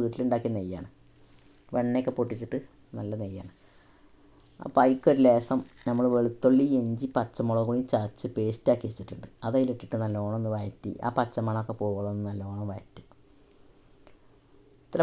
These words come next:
പണിയുള്ളൂ കേട്ടോ സൂപ്പ് ഉണ്ടാക്കാൻ. പച്ചക്കറികളൊക്കെ ഒന്ന് അരിഞ്ഞാൽ മതി. പച്ചക്കടലയൊക്കെ ഉണ്ടെങ്കിൽ നിങ്ങൾ രാവിലെ തന്നെ വെള്ളത്തിലിട്ടിട്ടില്ലേ, അത് നല്ലോണം കുതിർന്നെങ്കിലേ വേകുള്ളൂ. അങ്ങനെ നമ്മളെ ഇതും കൂടി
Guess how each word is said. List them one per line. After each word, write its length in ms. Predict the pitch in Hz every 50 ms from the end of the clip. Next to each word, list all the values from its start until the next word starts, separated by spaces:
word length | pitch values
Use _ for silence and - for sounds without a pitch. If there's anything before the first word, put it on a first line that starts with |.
| 165 165
പണിയുള്ളൂ 340 | 139 120 117 117 117 113 107
കേട്ടോ 100 | - 110 107 -
സൂപ്പ് 200 | - 123 123 - 127
ഉണ്ടാക്കാൻ. 360 | 127 123 123 123 123 123 127 131 139 139 - - - - - - - _ - - - - - - - - - _ _ - - - - -
പച്ചക്കറികളൊക്കെ 600 | - - - - 147 139 156 160 165 170 170 170 165
ഒന്ന് 100 | 160 151 143
അരിഞ്ഞാൽ 240 | 127 120 120 123 120
മതി. 100 | 120 120 -
പച്ചക്കടലയൊക്കെ 580 | 127 120 - - 147 160 160 165 170 175 170 170
ഉണ്ടെങ്കിൽ 200 | 160 160 156 156
നിങ്ങൾ 120 | 151 151 151 143
രാവിലെ 220 | 135 127 120 120 120 -
തന്നെ 140 | 123 127 131 120
വെള്ളത്തിലിട്ടിട്ടില്ലേ, 560 | 113 107 107 - 110 110 110 104 107 107 110 113
അത് 80 | 120 127
നല്ലോണം 260 | 123 123 123 127 131 131
കുതിർന്നെങ്കിലേ 500 | 127 120 117 110 107 113 110 107 107 117 117 110
വേകുള്ളൂ. 360 | 101 92 90 82 78 69 - - - - - - - - - - - - - - - - - - - - - _ _ - - - 151
അങ്ങനെ 220 | 151 156 160 165 160
നമ്മളെ 240 | 151 147 147 143 143 - - - - -
ഇതും 140 | 131 139 131 135
കൂടി 120 | 139 143